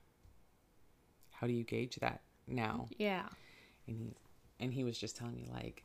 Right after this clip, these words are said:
Speaker 1: you know, I'll be hanging out by myself three or four or five days out of the week, and nobody will call me, nobody will hit me up, nobody will wanna hang out with me. But the moment they see me out having drinks or out partying,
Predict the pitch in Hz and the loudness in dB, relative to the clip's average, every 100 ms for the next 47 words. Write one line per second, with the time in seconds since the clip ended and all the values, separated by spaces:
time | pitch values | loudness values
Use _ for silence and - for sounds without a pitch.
0 | - - 135 127 120 123 - 120 120 123 | -18 -10 -2 2 4 4 4 2 4 4
1 | 120 120 117 - - 127 127 123 117 120 | 4 4 0 -6 2 4 8 6 8 6
2 | 117 117 - 127 131 123 - 135 127 123 | 6 4 8 10 10 6 4 6 8 8
3 | - 120 120 127 120 120 123 120 117 113 | 8 4 6 4 6 8 10 10 8 8
4 | 113 139 135 127 - - 117 113 120 131 | 8 8 6 4 -2 4 6 8 8 10
5 | 127 113 110 - 113 113 113 113 110 120 | 8 8 6 4 2 4 4 4 6 6
6 | 123 113 - 113 117 117 117 113 - 117 | 6 6 4 0 0 2 4 4 4 6
7 | 120 131 123 113 113 107 107 107 107 107 | 8 8 8 6 4 2 2 0 0 0
8 | - 113 110 - - - - 131 - 127 | 0 0 0 -2 -10 -12 4 6 8 8
9 | 123 123 113 120 - 127 123 120 117 120 | 10 10 8 8 6 6 8 10 8 6
10 | - - - - - - 123 123 117 - | -2 -20 -20 -18 -18 4 10 12 10 10
11 | 120 120 117 - 123 120 117 113 - 92 | 10 10 6 6 8 8 8 4 2 4
12 | 110 113 - - 117 120 113 107 104 123 | 6 6 6 8 10 10 8 6 2 -2